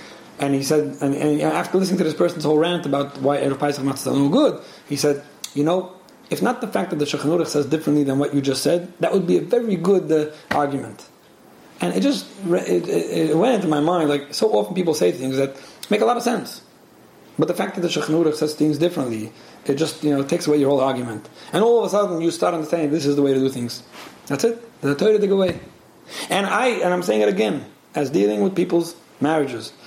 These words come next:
and Shulam Bayis for quite a while, I never, ever saw a situation that either was better by doing things differently than the Torah says, or would have become better, or was okay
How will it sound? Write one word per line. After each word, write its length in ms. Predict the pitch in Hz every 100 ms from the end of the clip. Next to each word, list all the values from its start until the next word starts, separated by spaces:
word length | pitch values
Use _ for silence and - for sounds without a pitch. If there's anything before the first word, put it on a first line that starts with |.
| - -
and 100 | 135
Shulam 220 | 160 165
Bayis 460 | 180 165 139 - - - -
for 180 | 160 - - -
quite 160 | 214
a 60 | 220
while, 380 | 180 127 113 - - - - -
I 60 | 196
never, 480 | 196 240 151 127 - _ -
ever 160 | 208 202
saw 200 | - 151
a 40 |
situation 640 | 143 156 151 151 117 113 - - - - -
that 240 | 147 -
either 180 | 196 175
was 200 | 151 120
better 480 | 120 160 165 151 - -
by 100 | 131
doing 200 | 160 147
things 160 | 139
differently 260 | 151 151 139
than 140 | 135
the 60 | 127
Torah 220 | 139 131
says, 320 | 139 170 170 - - -
or 360 | 175 180 165 - -
would 180 | 143 196
have 100 | 165
become 320 | 147 151 165
better, 380 | 175 180 185 190 - - -
or 200 | 185 190
was 160 | 180 156
okay 640 | 185 175 156 165 170